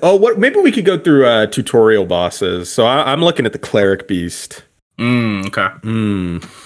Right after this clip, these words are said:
Speaker 2: That's better than Asylum Demon.
Speaker 1: I'd say much
Speaker 2: I'm
Speaker 1: better.
Speaker 2: gonna say, I'm gonna, yeah, way better. I, I'm
Speaker 1: I'm thinking
Speaker 2: feeling
Speaker 1: B.
Speaker 2: like a B, yeah. Yeah.
Speaker 1: B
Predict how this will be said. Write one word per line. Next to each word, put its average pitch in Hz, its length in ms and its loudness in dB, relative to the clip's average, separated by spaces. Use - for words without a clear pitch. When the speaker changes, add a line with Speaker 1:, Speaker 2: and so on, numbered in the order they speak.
Speaker 2:
That's 143 180 -4
better 160 480 0
than 131 180 0
Asylum 107 560 -2
Demon. 87 360 -12
Speaker 1:
I'd 113 120 0
say 104 120 0
much 87 280 -8
Speaker 2:
I'm 127 100 -2
Speaker 1:
better. 107 120 0
Speaker 2:
gonna 87 100 -8
say, 98 480 -6
I'm 135 140 0
gonna, 107 540 0
yeah, 78 220 -6
way 95 260 -2
better. 82 400 -8
I, 139 340 -2
I'm 147 280 2
Speaker 1:
I'm 143 100 2
thinking 143 180 -2
Speaker 2:
feeling 131 280 2
Speaker 1:
B. 143 120 4
Speaker 2:
like 101 220 -2
a 101 60 0
B, 98 500 -4
yeah. 98 340 -2
Yeah. 95 240 -2
Speaker 1:
B 131 280 2